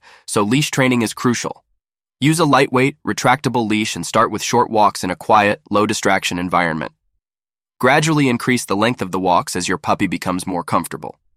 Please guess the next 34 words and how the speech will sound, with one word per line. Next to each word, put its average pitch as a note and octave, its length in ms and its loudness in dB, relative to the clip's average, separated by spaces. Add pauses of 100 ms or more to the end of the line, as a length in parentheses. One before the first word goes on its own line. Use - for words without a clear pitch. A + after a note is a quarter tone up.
(200)
Remember C3+ 300 4
to C3 80 4
reward A#2+ 400 2
them E2+ 180 -4
for F#2+ 140 -6
walking G2 340 0
nicely G2 380 -2
on C#2+ 140 -6
the D2+ 60 -10
leash. D2+ 380 -10 (1300)
Tip E3 220 0
five, F#2 500 4 (460)
teach D#3+ 320 0
basic C#3+ 340 2
commands. F#2 600 -2 (1080)
Begin F3 320 4
with F3 160 2
basic D3 320 0
commands B2 400 2
like F2+ 180 -2
sit, D3+ 340 0 (100)
stay, C3+ 480 2
and G2+ 160 -4
come. F#2 340 -2 (800)
Afghan D3 400 4
hounds A#2 320 0
are G#2 80 0
intelligent G#2+ 480 0
dogs, F#2+ 440 2
but - 160 -6
they A#2+ 120 2
can A2 140 0
be F2 100 -2
stubborn. E2+ 460 -4